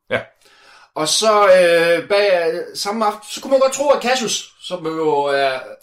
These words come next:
Speaker 1: The
Speaker 2: top,
Speaker 1: greatest.
Speaker 2: the greatest,
Speaker 1: Mm.
Speaker 2: topbegavet,
Speaker 1: Mm.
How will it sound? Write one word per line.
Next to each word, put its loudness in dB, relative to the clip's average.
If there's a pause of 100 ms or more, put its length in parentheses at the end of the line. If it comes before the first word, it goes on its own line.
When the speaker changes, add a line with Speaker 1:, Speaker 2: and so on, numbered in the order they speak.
Speaker 1:
The -10
Speaker 2:
top, 0
Speaker 1:
greatest. -4 (200)
Speaker 2:
the -10
greatest, 0
Speaker 1:
Mm. -10 (220)
Speaker 2:
topbegavet, 0 (140)
Speaker 1:
Mm. -8